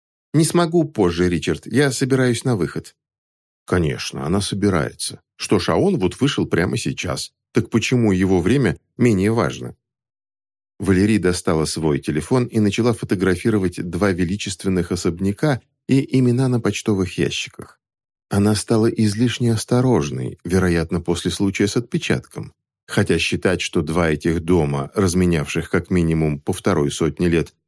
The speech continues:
могут просто взять и исчезнуть, было все-таки перебором. «Ты меня слушаешь, Ричард? Я сказала, что не смогу позже, потому что у меня встреча».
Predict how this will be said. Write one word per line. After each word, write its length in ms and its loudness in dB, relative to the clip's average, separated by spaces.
могут 320 2
просто 280 0
взять 320 0
и 220 0
исчезнуть, 640 0
было 240 2
все-таки 460 -2
перебором. 800 -4
«Ты 100 2
меня 220 4
слушаешь, 480 -2
Ричард? 500 -2
Я 140 4
сказала, 380 2
что 180 0
не 100 2
смогу 420 0
позже, 360 0
потому 280 0
что 160 -2
у 40 4
меня 180 2
встреча». 580 -4